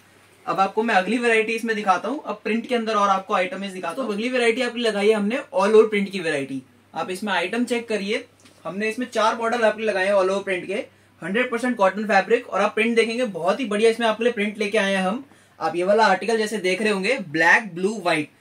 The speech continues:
तीन color का इसमें chart रहेगा, एम एल एक्सएल साइज, नौ piece का पूरा set। दूसरे चार्ट की बात करूँ तो ये देखिए, आप इसका print देख सकते हैं, Fancy print है ये, जैसे festive वगैरह में बहुत अच्छा print बिकता है इस तरीके का। और अगला print आप ये देखेंगे, छह color का इसमें चार्ट है।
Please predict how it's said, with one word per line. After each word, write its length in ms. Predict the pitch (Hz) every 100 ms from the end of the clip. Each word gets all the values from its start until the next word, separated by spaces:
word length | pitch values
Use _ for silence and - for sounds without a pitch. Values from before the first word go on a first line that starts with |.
| _ _
तीन 180 | 208 247
color 200 | 269 262
का 80 | 262
इसमें 220 | 247 247
chart 260 | 240 196 190
रहेगा, 340 | 196 190 - -
एम 180 | 214 220
एल 100 | 240
एक्सएल 260 | 220 220 208
साइज, 320 | 165 139 139 156
नौ 180 | 180 214
piece 260 | 220 208
का 100 | 254 285
पूरा 340 | 226 202 180
set। 240 | 170 139 - _ _ _
दूसरे 260 | 143 165 233
चार्ट 220 | 233 220
की 80 | 240
बात 220 | 220 214 214
करूँ 160 | 226 233
तो 80 |
ये 160 | 202 156
देखिए, 360 | 135 135 143 135 _ _ - - - - 160
आप 140 | 160
इसका 180 | 180 214
print 260 | 208 214 208
देख 180 | 208
सकते 260 | 233 214 220
हैं, 160 | 247 311 - - -
Fancy 320 | 185 196 262
print 240 | 240 240 233
है 60 |
ये, 60 | 247
जैसे 200 | 226 220
festive 400 | 220 180 190 220
वगैरह 220 | 214 202 202
में 120 | 208
बहुत 200 | 165 -
अच्छा 180 | 202 220
print 240 | 202 208
बिकता 220 | 190 180 185
है 60 |
इस 100 | 180
तरीके 280 | 180 170 170
का। 200 | 185 - - - - -
और 80 | 160
अगला 200 | 175 233
print 220 | 247 240
आप 100 | 247
ये 80 | 233
देखेंगे, 340 | 220 226 254
छह 260 | 302 - 240
color 220 | 226 214
का 100 | 214
इसमें 260 | 214 220 214
चार्ट 300 | 175 139 143
है। 140 | 135